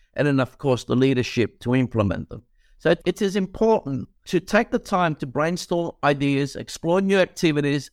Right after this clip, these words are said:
and of course, get you out of a creative rut if that's what's going on, and inspire, of course, new concepts moving forward. So I trust this episode was useful for you. Uh, ideation is something that I love. Of course,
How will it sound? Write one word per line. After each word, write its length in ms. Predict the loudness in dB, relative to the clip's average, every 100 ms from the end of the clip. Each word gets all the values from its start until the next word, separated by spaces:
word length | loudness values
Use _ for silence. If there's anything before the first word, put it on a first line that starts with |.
| _
and 120 | -2 -2
of 140 | -2
course, 300 | -4 -4 -4
get 360 | -2 -2 -2 -6
you 120 | -6 0
out 160 | 2
of 80 | 2
a 80 | -2
creative 480 | -2 0 2 0 -2
rut 280 | 0 0 -2
if 140 | -12 -4
that's 300 | -4 -4 -20 _ _ -8
what's 180 | -6
going 320 | -2 0 0 2
on, 180 | 2
and 140 | 0 -2
inspire, 420 | -4 -2 0 2
of 140 | 0
course, 440 | -2 0 0 -4 -18 _ _
new 260 | 0 2 2
concepts 840 | 0 0 0 0 0 -2 -2 -12 -2
moving 340 | 2 2 0
forward. 400 | 0 0 0 -2 _ _ _ _ _
So 160 | 0 0
I 60 |
trust 540 | 0 2 2 2 -2 _ _ -8
this 260 | -4 0
episode 520 | 0 0 -4 0 0
was 260 | 0 -2 0
useful 340 | -2 0 -2
for 280 | -2 -2 0
you. 320 | 0 -4 -6 -4
Uh, 200 | -2 0 2
ideation 600 | 2 4 2 0 -2 -6
is 80 |
something 360 | 0 -2 0 -2
that 100 | 0
I 80 | 0
love. 460 | 2 0 0 -4 _
Of 140 | -16 -8
course, 480 | -4 -2 -4 -8